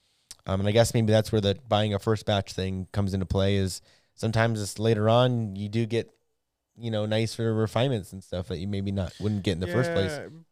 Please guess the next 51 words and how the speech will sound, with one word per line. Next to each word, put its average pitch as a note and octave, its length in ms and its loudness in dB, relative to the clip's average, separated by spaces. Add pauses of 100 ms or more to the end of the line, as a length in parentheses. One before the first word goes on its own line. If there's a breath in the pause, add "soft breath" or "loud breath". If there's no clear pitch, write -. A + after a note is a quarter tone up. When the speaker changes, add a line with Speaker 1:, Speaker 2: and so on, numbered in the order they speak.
(100)
Speaker 2:
may-, A#2+ 540 -8 (260)
maybe. C3+ 260 0
Speaker 1:
Maybe, B2+ 340 10
though, F#2 260 6
but A#2 200 6
Speaker 2:
Maybe, C#3+ 340 0
Speaker 1:
maybe A#2 200 6
you A#2+ 140 2
go, A2+ 80 2
Speaker 2:
right? - 120 -8
Speaker 1:
right, G2+ 180 2
Speaker 2:
Or, D#3+ 140 6
Speaker 1:
maybe. G2 200 0
Speaker 2:
or D#3+ 240 4
the C#3 140 -2
alternative C3+ 560 -4
is, B2 180 -4
like, B2 320 -4
they A#2 140 -8
just A#2+ 180 -8
change B2 240 -10
the A#2 60 -14
whole A2+ 160 -8
thing. F2+ 340 -12 (260)
Speaker 1:
Right, F#2+ 300 -2
Speaker 2:
You - 60 -18
Speaker 1:
and - 20 -12
you A#2 60 2
Speaker 2:
know, A2+ 60 4
Speaker 1:
don't G2+ 100 4
like G#2+ 160 0
Speaker 2:
you, G#2+ 60 0
Speaker 1:
it G2 40 0
anymore. F#2 160 -2
Speaker 2:
and A#2 240 -4
then B2+ 140 0
every B2 220 -4
year C3 220 0
you A#2+ 200 -8
turn A#2 260 -8
into, A2+ 720 -8
uh, G#2+ 360 -4 (440)
you B2 80 -16
have, B2 180 -2
like, A2+ 140 -6
Apple, F#2 420 -6
right? G#2 280 -6
Like, A2+ 180 0
Speaker 1:
<laughs> - 0 -
Yeah, A2 180 6
yeah. G2 340 0